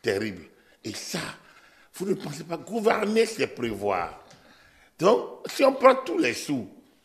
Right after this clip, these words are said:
pour dire, donnez-nous à manger, à manger à qui ? Mais le drame, et c'est là que vous ne voyez pas,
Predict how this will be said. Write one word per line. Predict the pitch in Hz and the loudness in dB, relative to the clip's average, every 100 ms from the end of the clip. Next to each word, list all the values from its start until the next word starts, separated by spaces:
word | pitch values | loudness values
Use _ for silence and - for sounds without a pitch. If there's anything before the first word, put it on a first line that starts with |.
| _ - - | _ -20 0
pour | 185 175 | 2 2
dire, | 123 - 143 143 | -2 -6 -4 -4
donnez-nous | 127 120 127 120 113 | 0 0 0 0 0
à | |
manger, | 110 95 92 95 - - - - | 0 -4 -6 -10 -14 -16 -12 -4
à | |
manger | 175 156 143 139 | 0 2 4 2
à | |
qui ? | 113 - 104 - - | 2 -6 -10 -12 -4
Mais | - | 4
le | 190 151 | 6 6
drame, | 156 214 185 101 - - - | 8 10 8 4 -4 -16 -2
et | 202 | 0
c'est | - | 2
là | 165 254 - - | 4 4 2 -4
que | - | -6
vous | 160 165 | 0 0
ne | |
voyez | 135 135 | 2 2
pas, | 139 165 107 - | 2 0 0 -6